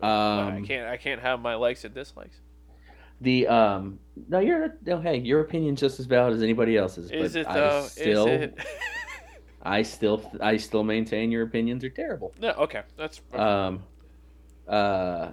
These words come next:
Speaker 1: yeah, Jack in the Box, not so big here. We've, I think we've discussed this many
Speaker 2: Well
Speaker 1: times. Like, so I, I miss the, I miss Jack in the Box.
Speaker 2: Yeah, I mean, there, there's
Speaker 1: They
Speaker 2: less
Speaker 1: have, they have
Speaker 2: now.
Speaker 1: them here, but they're,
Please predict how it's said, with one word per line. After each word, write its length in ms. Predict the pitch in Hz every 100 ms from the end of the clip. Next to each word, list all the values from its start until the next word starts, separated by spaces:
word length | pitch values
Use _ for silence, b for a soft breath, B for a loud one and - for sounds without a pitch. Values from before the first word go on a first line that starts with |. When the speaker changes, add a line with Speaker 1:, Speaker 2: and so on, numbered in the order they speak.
| -
Speaker 1:
yeah, 600 | 113 107 123 120 101 104
Jack 300 | 101 139 147
in 60 | 160
the 60 |
Box, 360 | 123 107 98 -
not 140 | 101
so 100 | 101
big 240 | 95 98 92
here. 320 | 95 90 90
We've, 200 | 107 101
I 60 | 98
think 200 | - 101
we've 100 | 95
discussed 380 | 95 - 92 -
this 160 | -
many 160 | 92 90
Speaker 2:
Well 80 | -
Speaker 1:
times. 320 | 87 90 -
Like, 140 | 87
so 100 | -
I, 180 | 101 95
I 40 | 104
miss 240 | 101 95
the, 100 | 87
I 40 | 95
miss 200 | 95 -
Jack 200 | 78 73
in 60 |
the 60 | 73
Box. 200 | 78 82 -
Speaker 2:
Yeah, 360 | 143 104 71 65 - 69
I 60 | 113
mean, 180 | 113
there, 220 | 117 139 123
there's 300 | - 131 127
Speaker 1:
They 100 | 175
Speaker 2:
less 60 |
Speaker 1:
have, 260 | 190 180 160
they 100 | 175
have 260 | 160 160
Speaker 2:
now. 60 | 165
Speaker 1:
them 120 | 175
here, 220 | 160 165
but 200 | 156 120
they're, 200 | 101 92